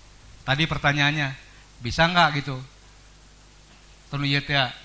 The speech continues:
politik, sebenarnya ideologi. Kira-kira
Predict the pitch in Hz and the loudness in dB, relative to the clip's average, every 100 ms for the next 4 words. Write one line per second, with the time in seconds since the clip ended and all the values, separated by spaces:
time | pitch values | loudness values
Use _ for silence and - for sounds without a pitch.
0 | - - - - - - - - 123 123 | -20 -20 -20 -20 -20 -20 -20 -10 -6 -4
1 | - 160 185 - - - - - - - | 2 4 4 0 -12 -18 -20 -20 -18 -16
2 | 120 143 139 131 131 127 120 147 175 151 | -10 -6 -4 0 2 2 2 2 2 0
3 | 156 - - - 156 165 202 | -8 -18 -20 -8 -2 0 6